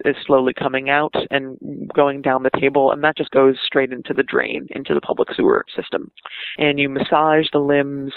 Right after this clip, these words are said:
in order to get the chemicals dispersed through the body. And then at a certain point, you take an instrument called the trocar, which is a really long,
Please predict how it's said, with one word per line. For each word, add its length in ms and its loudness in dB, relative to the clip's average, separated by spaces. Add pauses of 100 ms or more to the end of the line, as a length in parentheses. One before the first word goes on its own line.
in 100 -2
order 280 2
to 100 -2
get 240 -2
the 80 -4
chemicals 480 -2
dispersed 640 -2
through 160 0
the 80 -2
body. 380 -4 (480)
And 200 0
then 180 2
at 140 0
a 140 -4
certain 240 0
point, 380 0 (100)
you 440 0
take 140 2
an 100 -2
instrument 420 -4
called 200 -2
the 60 -8
trocar, 640 0 (220)
which 120 -2
is 100 2
a 60 4
really 220 4
long, 680 2